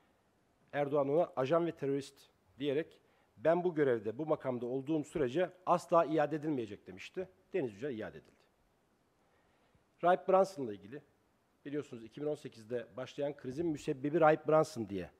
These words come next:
söylüyorlardı. Bir kur şoku yaşamıştık Ağustos iki bin on sekizde. Onunla ilgili, "Bu can bu bedende,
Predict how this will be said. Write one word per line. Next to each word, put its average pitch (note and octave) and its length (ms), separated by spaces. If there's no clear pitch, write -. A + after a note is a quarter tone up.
söylüyorlardı. A2 680
Bir A2+ 60
kur - 180
şoku - 280
yaşamıştık F#2+ 460
Ağustos G#2+ 380
iki - 140
bin A2+ 60
on A2 80
sekizde. G2+ 440
Onunla E3+ 300
ilgili, A#2+ 360
"Bu G3+ 120
can D#3 260
bu E3+ 140
bedende, D3 500